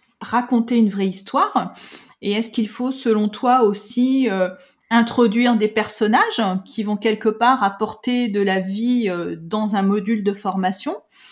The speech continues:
et, euh, rajouter aussi des environnements visuels ou des effets sonores avec de la musique ? Est-ce que cela fait partie, selon toi aussi, de ce... Est-ce que cela contribue au, au storytelling ?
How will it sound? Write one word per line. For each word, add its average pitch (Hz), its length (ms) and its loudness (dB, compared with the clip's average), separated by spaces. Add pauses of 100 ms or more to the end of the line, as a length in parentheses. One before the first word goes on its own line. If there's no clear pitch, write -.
(460)
et, 240 360 2
euh, 185 600 -2 (420)
rajouter 226 540 -2
aussi 226 440 0
des 202 200 -2
environnements 196 600 2
visuels 262 800 0
ou 220 60 0
des 196 240 -2
effets 208 220 -2
sonores 247 640 2
avec 208 300 0
de 202 100 0
la 202 140 0
musique ? 220 480 -2 (840)
Est-ce 226 240 -6
que 233 100 -4
cela 247 300 2
fait 247 200 -2
partie, 220 420 -6
selon 214 320 -4
toi 233 220 -2
aussi, 226 360 0
de 214 140 0
ce... 208 400 -4
Est-ce 202 160 -2
que - 80 -6
cela 233 240 -4
contribue 226 640 0
au, 190 220 0
au 214 100 -2
storytelling ? 233 800 0